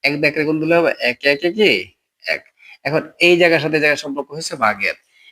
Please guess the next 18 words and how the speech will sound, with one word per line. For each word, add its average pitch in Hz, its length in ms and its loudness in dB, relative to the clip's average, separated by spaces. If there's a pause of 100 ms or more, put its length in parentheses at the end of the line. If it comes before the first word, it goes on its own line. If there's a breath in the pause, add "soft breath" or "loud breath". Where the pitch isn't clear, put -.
(160)
এই 156 180 2
জায়গাটার 165 360 2
সাথে 175 160 -4
এই 156 100 2
জায়গাটার 143 260 2
সম্পর্ক 143 220 -8
হচ্ছে 151 180 -8
ভাগের। 151 300 0 (120)
ভাগের 117 260 2
বানাতে 147 260 0
হবে 165 120 2
কি 165 140 -8
আমাদের? 196 300 2 (600)
গুণ। 113 280 -4 (540)
ভাগের 120 240 4
গুণ 143 160 2
বানাতে 151 260 2
গেলে 185 180 2